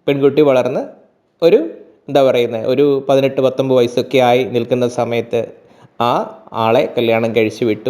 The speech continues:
അങ്ങനെ കല്യാണം കഴിച്ചു എന്ന് ഭർതൃഗൃഹത്തിൽ ചെന്ന് സുഖമായി ജീവിക്കുന്ന, ജീവിക്കുന്ന ഒരു സമയം. ആ സമയത്ത് ഭർത്താവിൻ്റെ അടുത്തും, അടുക്കൽ വീടിൻ്റെ അടുത്തും ഒരു മുരുകക്ഷേത്രമുണ്ട്. ആ മുരുകക്ഷേത്രത്തിൽ പോകുമ്പോഴും "കൃഷ്ണ കൃഷ്ണ"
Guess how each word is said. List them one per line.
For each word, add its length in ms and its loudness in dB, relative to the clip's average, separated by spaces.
അങ്ങനെ 220 -2
കല്യാണം 420 0
കഴിച്ചു 280 2
എന്ന് 140 0
ഭർതൃഗൃഹത്തിൽ 680 0
ചെന്ന് 240 -4
സുഖമായി 400 0
ജീവിക്കുന്ന, 680 -2
ജീവിക്കുന്ന 380 2
ഒരു 120 2
സമയം. 360 -4
ആ 100 0
സമയത്ത് 420 0
ഭർത്താവിൻ്റെ 540 0
അടുത്തും, 420 0
അടുക്കൽ 520 0
വീടിൻ്റെ 320 2
അടുത്തും 280 0
ഒരു 140 0
മുരുകക്ഷേത്രമുണ്ട്. 880 -2
ആ 80 2
മുരുകക്ഷേത്രത്തിൽ 800 0
പോകുമ്പോഴും 760 0
"കൃഷ്ണ 320 -2
കൃഷ്ണ" 520 -6